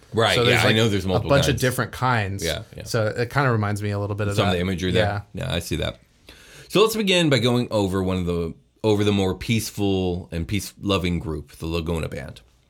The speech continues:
Speaker 1: The Lagona Band is not a singular massive herd that travels the plains as one people like the great her-, herds of hooved beasts of the plains that we're, we're familiar with. Instead, they are a people of many small merchant family bands called Gurai,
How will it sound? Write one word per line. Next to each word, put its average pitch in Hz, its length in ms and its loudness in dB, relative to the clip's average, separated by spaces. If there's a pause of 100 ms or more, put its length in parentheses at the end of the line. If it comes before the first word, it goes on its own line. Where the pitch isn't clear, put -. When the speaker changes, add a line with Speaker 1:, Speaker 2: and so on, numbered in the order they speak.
(260)
Speaker 1:
The 95 80 0
Lagona 127 680 2
Band 107 360 2
is 87 240 -6
not 101 340 -2
a 101 60 -6
singular 98 440 -2
massive 85 340 -6
herd 95 320 -2
that 90 100 -10
travels 82 360 -8
the - 60 -14
plains 82 300 -8
as 80 100 -12
one 80 180 -8
people 92 300 -6
like 80 160 -4
the 80 80 -10
great 85 220 -6
her-, 85 260 -4 (300)
herds 143 320 2
of 90 120 -4
hooved 107 380 -2
beasts 98 720 -4 (180)
of 95 160 -4
the 101 60 -4
plains 85 340 -6
that 82 120 -8
we're, 78 140 -8 (200)
we're 80 160 -6
familiar 90 420 -2
with. 135 260 -4 (260)
Instead, 101 260 -2
they 101 120 2
are 92 100 2
a 87 60 -2
people 87 300 -6
of 82 80 -10
many 90 280 -2
small 85 300 -4
merchant 90 420 -4
family 104 340 -2
bands 80 300 -8
called 85 280 -12
Gurai, 92 480 -4